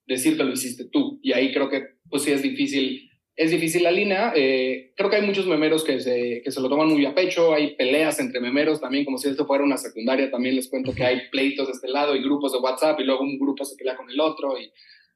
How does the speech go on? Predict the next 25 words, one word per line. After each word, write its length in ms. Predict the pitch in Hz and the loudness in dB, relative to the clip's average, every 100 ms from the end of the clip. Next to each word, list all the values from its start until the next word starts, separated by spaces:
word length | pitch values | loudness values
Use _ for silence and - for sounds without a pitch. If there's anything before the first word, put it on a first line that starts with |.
| _ _ | _ _
y 180 | 139 131 | 2 2
así 240 | 127 160 | 2 2
pasa. 520 | 160 160 170 208 - - - - | 2 2 2 0 -2 -14 -20 -4
Este, 800 | - 127 127 - 123 120 120 120 - - | 0 2 0 0 2 4 2 0 -6 -2
es 160 | 175 | 0
cagado, 560 | - 151 143 151 202 254 | 2 2 4 4 2 0
la 120 | 143 | 0
verdad 220 | 123 131 | 2 2
es 120 | 143 143 | 0 -2
que 200 | 127 120 | -2 2
yo 420 | 131 131 131 - | 2 2 0 -4
me 100 | 131 | -4
lo 100 | 120 | 0
tomo 180 | 120 147 | 2 2
con 120 | 127 | 0
filosofía 380 | 120 117 - 139 | -2 -6 -4 -2
y 80 | 135 | 0
me 60 | 131 | 2
gusta. 460 | 156 156 196 226 - | 2 2 0 0 -6
Eh, 400 | - 127 123 127 _ _ _ _ | -6 -4 -4 -8 _ _ _ _
creo 240 | 202 202 202 | 2 2 4
que 260 | 196 175 | 2 0
si 160 | - 160 | -4 -4
se 120 | 156 | -2
puede, 680 | 156 214 240 254 254 - | 2 4 6 4 2 -8